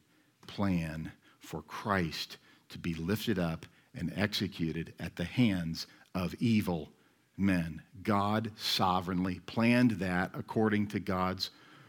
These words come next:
word. It's God's grace. Genesis twenty, verse fifty, or Genesis fifty,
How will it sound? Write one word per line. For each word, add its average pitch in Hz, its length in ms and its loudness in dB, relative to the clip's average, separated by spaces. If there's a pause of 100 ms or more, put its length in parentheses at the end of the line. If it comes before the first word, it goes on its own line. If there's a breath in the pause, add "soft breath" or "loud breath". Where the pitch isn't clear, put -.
(260 soft breath)
word. 113 560 4 (2750 soft breath)
It's - 80 -20
God's - 280 -8
grace. 104 560 2 (1160 soft breath)
Genesis 90 440 -2
twenty, 101 280 2
verse 85 200 -2
fifty, - 320 -2
or 87 80 -2
Genesis 95 300 0
fifty, 85 320 -4